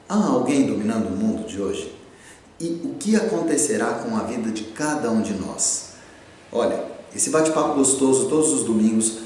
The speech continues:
busca esclarecer e trazer entendimento para nossa mente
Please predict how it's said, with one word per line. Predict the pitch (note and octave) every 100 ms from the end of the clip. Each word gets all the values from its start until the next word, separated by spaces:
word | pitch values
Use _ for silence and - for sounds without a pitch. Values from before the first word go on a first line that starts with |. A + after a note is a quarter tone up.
| - - C3
busca | E3+ D#3+ -
esclarecer | G#2+ - C3+ B2+ B2 C3+ C#3
e | C#3
trazer | B2 A#2+ B2+
entendimento | B2+ C3+ B2+ G#2+ A2 B2 -
para | A2+ A2+
nossa | A2+ B2+ C3+ - -
mente | D3+ G#3+ G2 F#2+ A2 -